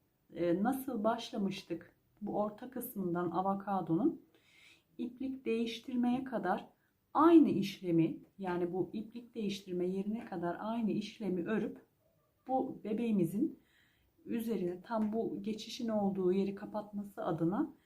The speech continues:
dikebilirsiniz. Benim gözümü rahatsız etmiyor ama, e, sizin gözünüzü rahatsız ederse bu kahverengi, bu iplik geçişini geçinceye kadar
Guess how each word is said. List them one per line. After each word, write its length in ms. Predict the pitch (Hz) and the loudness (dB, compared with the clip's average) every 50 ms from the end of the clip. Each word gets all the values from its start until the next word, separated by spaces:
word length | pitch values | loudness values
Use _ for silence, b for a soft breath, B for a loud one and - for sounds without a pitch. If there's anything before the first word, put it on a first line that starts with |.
| B B B B B B B - 214 | B B B B B B B -10 -8
dikebilirsiniz. 960 | 240 247 - 277 - - 240 240 247 254 - - - 170 170 214 254 - - 247 | -8 -6 -4 -2 -2 0 0 0 0 0 -2 -4 -2 -2 -2 -2 -4 -6 -6 -4
Benim 280 | 254 254 254 247 247 | -2 0 0 2 2
gözümü 380 | 240 233 214 196 214 220 220 214 | 2 2 0 0 0 0 0 0
rahatsız 440 | 226 208 220 233 226 - 233 220 254 | -2 -6 -8 -10 -12 -10 -6 -4 -2
etmiyor 460 | 254 254 - - 180 170 175 190 226 | -2 -2 -2 0 0 2 2 2 2
ama, 320 | 294 262 185 151 151 - b b b b b b b b b b b b b b _ - | 2 2 2 2 0 -2 b b b b b b b b b b b b b b _ -14
e, 80 | - - | -12 -10
sizin 340 | - - 247 240 262 285 285 | -8 -6 0 4 8 8 8
gözünüzü 520 | 269 254 226 202 202 196 190 180 165 202 | 8 6 2 2 2 0 0 0 -2 -4
rahatsız 420 | 202 214 214 240 240 - - 220 226 | -4 -4 -4 -4 -6 -8 -6 -2 0
ederse 800 | 226 226 226 285 269 220 196 196 - - 233 262 311 - - - _ _ _ | 0 0 2 0 0 0 0 -2 -6 -6 -4 -4 -4 -4 -8 -16 _ _ _
bu 100 | - 254 - | -16 -16 -8
kahverengi, 720 | - 269 262 254 - - 262 254 226 180 170 170 196 196 | -2 -2 -2 -2 -2 -4 -4 -2 0 2 0 0 0 -2
bu 100 | 214 - | -4 -4
iplik 400 | 220 214 - - 294 269 - - | -4 -6 -8 -12 -14 -14 -12 -10
geçişini 600 | 233 226 - - 214 196 - 214 208 202 196 185 - - - _ _ _ _ _ - | -10 -10 -10 -10 -10 -8 -6 -4 -2 -2 -2 -4 -6 -12 -18 _ _ _ _ _ -6
geçinceye 640 | 202 202 202 - - 294 285 262 254 233 208 196 196 | -4 -4 -4 0 2 2 4 4 2 2 0 0 0
kadar 520 | - 226 220 196 190 185 202 202 - - | -2 -6 -4 0 0 0 0 0 -4 -10